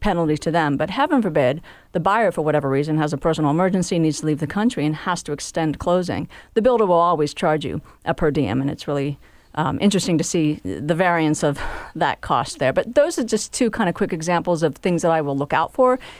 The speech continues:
in builder contracts, and I will have a lengthy discussion with my clients about the things that I'm seeing so they can make an informed decision about, you know, how that affects them and, and what additional questions they might have.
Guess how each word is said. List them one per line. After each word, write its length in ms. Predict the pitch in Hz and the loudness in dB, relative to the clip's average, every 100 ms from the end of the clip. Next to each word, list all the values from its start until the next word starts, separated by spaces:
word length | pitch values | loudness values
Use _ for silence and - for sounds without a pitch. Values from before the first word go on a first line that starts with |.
| - | -2
in 100 | 202 | 2
builder 220 | 214 208 | 4 4
contracts, 520 | 214 202 208 202 202 - - - | 0 0 2 0 -2 -12 -20 -8
and 160 | - 180 | 0 2
I 100 | 170 | 2
will 140 | 165 | 2
have 140 | 170 160 | 2 2
a 40 | |
lengthy 360 | 156 165 170 156 | 2 0 -2 -4
discussion 440 | 156 - 156 165 | -4 -4 -4 -4
with 100 | 165 | -4
my 140 | 156 151 | -2 -2
clients 380 | - 151 147 160 | 0 -2 -2 -4
about 160 | 160 | -6
the 40 | 156 | -6
things 220 | 165 156 | -4 -4
that 80 | 160 | -2
I'm 100 | 156 | -4
seeing 300 | - 147 160 | -2 -2 0
so 160 | 262 | 0
they 140 | 254 294 | 0 0
can 260 | 302 262 | 0 0
make 160 | 233 233 | 2 2
an 60 | 226 | 2
informed 240 | 214 214 | 2 0
decision 320 | 202 233 180 | 0 0 0
about, 300 | 160 156 151 - - | 0 0 -2 -6 -12
you 100 | - | -6
know, 220 | - 147 - | -4 -6 -10
how 220 | - 185 | -8 -2
that 160 | 175 165 | 0 0
affects 300 | 156 143 - | 0 -2 -2
them 200 | 147 143 | -4 -2
and, 160 | 135 - | -2 -2
and 160 | 151 | -2
what 120 | 147 139 | 0 -2
additional 340 | 151 - 147 | -4 -6 -8
questions 380 | - 156 160 - | -4 -6 -6 -6
they 80 | - | -6
might 220 | - - | -6 -8
have. 380 | 185 156 73 | -8 -6 -8